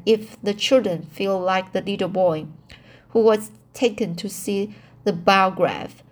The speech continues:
"I have to live for what's coming next before I know what went next," he complained. "I feel like that myself." And the letters I get, and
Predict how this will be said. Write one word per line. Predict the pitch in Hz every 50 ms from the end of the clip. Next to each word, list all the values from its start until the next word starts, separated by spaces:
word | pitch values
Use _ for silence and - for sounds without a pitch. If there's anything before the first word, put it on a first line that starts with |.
| _ _ _ _ _ -
"I | 262
have | 269 294 302 302 302 -
to | - 247 220
live | 196 220 226 226
for | - - - 214 208 202 190 190
what's | - 208 214 214 214
coming | - - - 247 247 247 254 208
next | 175 190 185 185 190 - - - - -
before | - 202 190 - - 196 196 196 196 -
I | - 202 202
know | 180 180 180 208 208 202
what | 190 175 165 160 196 214 214 214 - -
went | 180 170 175 185 185 175 175
next," | 196 196 202 - - - - - - - - - _ - - - - _ - - - - - - -
he | - 220 214
complained. | 208 - 202 170 170 - - 202 202 180 175 160 151 147 - - - - - - - _ _ _ _ -
"I | 240
feel | 240 - 269 294 294
like | 269 247 233 226 220 220 220 196
that | 196 190 185 185 185 -
myself." | 170 170 165 170 - - - - - - - _ _ _ _ _ _ _ _ _ _ _ _ _ _ _ - - _ _ - - - - - - _ _ _ _ _ _ -
And | 202 214 214 208 208 202 196
the | 214 208
letters | 202 202 214 254 269 - 202 180 185 - -
I | - 202 190
get, | - - 196 190 202 196 - -
and | - 180 175 175 - - -